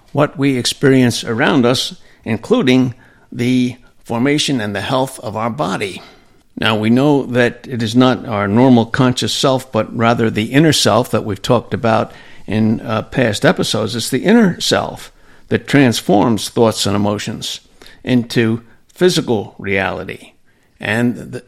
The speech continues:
the inner self affects the body in the same way it affects a lot of other things that we experience.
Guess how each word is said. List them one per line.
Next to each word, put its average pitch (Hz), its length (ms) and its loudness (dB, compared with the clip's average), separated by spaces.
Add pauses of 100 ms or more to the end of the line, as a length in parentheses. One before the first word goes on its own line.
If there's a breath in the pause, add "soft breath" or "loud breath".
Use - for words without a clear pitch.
the 117 320 -8
inner 156 180 0
self - 480 -2
affects - 400 -6
the 107 80 -8
body 101 520 -4 (600)
in 113 120 -8
the 107 60 -6
same 131 260 0
way 120 160 2
it 110 80 0
affects 120 340 -6
a 139 60 -4
lot 127 180 -2
of 107 100 -8
other 143 220 0
things 101 600 -8 (500 soft breath)
that 110 160 -6
we 113 100 -2
experience. 107 800 -2